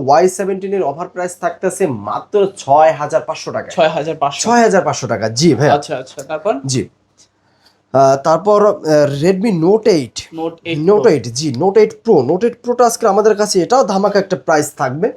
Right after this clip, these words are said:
Speaker 2: ওকে।
Speaker 1: সুপার ধামাকা একটা প্রাইস থাকবে। সুপার ধামাকা বলতে এইরকম প্রাইস থাকবে
Speaker 2: মানে আগে
Speaker 1: নয় হাজার তিনশো টাকার ভিতরে।
Speaker 2: নয় হাজার তিনশো।
Speaker 1: নয় হাজার তিনশো টাকা Redmi Note eight Pro।
Speaker 2: আচ্ছা, আচ্ছা। তারপর?
Speaker 1: জি। আর তারপর আমাদের কাছে পেয়ে যাবেন Oppo এ তিয়াত্তর।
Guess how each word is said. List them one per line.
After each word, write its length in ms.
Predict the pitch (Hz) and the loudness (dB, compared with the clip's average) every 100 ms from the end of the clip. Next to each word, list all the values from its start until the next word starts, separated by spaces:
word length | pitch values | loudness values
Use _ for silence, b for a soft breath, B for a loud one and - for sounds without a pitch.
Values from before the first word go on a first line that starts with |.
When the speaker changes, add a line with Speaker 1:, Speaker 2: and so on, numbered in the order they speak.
| - | -6
Speaker 2:
ওকে। 220 | 151 151 | -8 -6
Speaker 1:
সুপার 440 | 226 277 - 262 226 | -2 -2 2 2 2
ধামাকা 260 | 180 160 | 2 2
একটা 160 | 143 147 | -2 -8
প্রাইস 320 | - 147 139 | -2 -2 0
থাকবে। 200 | 180 196 | -2 0
সুপার 320 | 240 196 220 208 | -2 0 0 4
ধামাকা 260 | 226 220 | 4 4
বলতে 260 | 220 220 214 | 2 2 4
এইরকম 360 | 190 226 240 | 4 4 -4
প্রাইস 240 | 226 202 185 - | -4 -4 -4 -6
থাকবে 280 | 160 185 240 - _ _ _ _ _ _ _ _ _ _ 127 | -6 -6 -8 -10 _ _ _ _ _ _ _ _ _ _ -4
Speaker 2:
মানে 140 | 135 | 2
আগে 240 | 180 214 | 4 4
Speaker 1:
নয় 0 | |
হাজার 580 | 202 165 170 165 190 190 185 - | 2 0 0 2 4 4 0 -6
তিনশো 320 | 214 196 202 | -6 -4 -4
টাকার 280 | 180 135 143 | -2 -2 -4
ভিতরে। 160 | 165 | -4
Speaker 2:
নয় 80 | 165 | -4
হাজার 260 | 170 170 180 - | -4 -6 -6 -8
তিনশো। 260 | 185 156 | -10 -2
Speaker 1:
নয় 160 | 156 226 | 0 2
হাজার 220 | 220 202 | 4 2
তিনশো 280 | 208 202 180 | 2 -2 -2
টাকা 200 | 196 196 196 | -2 0 2
Redmi 240 | 147 147 156 135 | 2 0 0 2
Note 160 | 170 208 | 2 2
eight 100 | 208 | 0
Pro। 120 | 247 226 - - | 2 4 2 -6
Speaker 2:
আচ্ছা, 280 | - - 135 | -10 -10 -12
আচ্ছা। 200 | 131 - _ _ | -14 -20 _ _
তারপর? 160 | 165 135 | -10 -2
Speaker 1:
জি। 300 | 143 101 _ _ _ _ B B B | -2 -4 _ _ _ _ B B B
আর 300 | - 123 131 | -2 2 2
তারপর 340 | 131 175 180 202 | 2 0 2 2
আমাদের 320 | 196 214 208 | 4 4 2
কাছে 220 | 208 214 | 2 0
পেয়ে 200 | - 190 | 2 4
যাবেন 260 | 190 185 190 | 4 4 2
Oppo 340 | 165 170 208 | 0 0 4
এ 200 | 160 214 | 4 4
তিয়াত্তর। 520 | 220 214 214 _ 151 | 4 -2 -2 _ -6